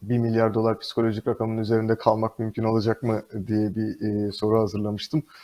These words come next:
E, bunun da cevabını vermiş oldunuz şimdi. Ve bu şekilde, e, devam ederse, e, yapmak a-, açısından,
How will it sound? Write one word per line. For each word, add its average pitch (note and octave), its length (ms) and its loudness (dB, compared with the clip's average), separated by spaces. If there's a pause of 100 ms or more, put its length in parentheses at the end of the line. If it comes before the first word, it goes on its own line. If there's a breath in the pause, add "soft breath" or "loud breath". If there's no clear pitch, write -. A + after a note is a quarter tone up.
(160 soft breath)
E, A#2 260 6
bunun B2 200 4
da B2 100 8
cevabını B2 480 6
vermiş C3 320 6
oldunuz A2 300 0
şimdi. A2 340 -2 (400 soft breath)
Ve A#2 300 6 (180)
bu B2 80 -2
şekilde, A2 640 0
e, G#2+ 60 -2
devam A#2 480 4
ederse, A#2+ 500 2 (680)
e, G#2+ 260 0 (1300)
yapmak A#2 600 2
a-, A#2 240 2
açısından, A2+ 560 -2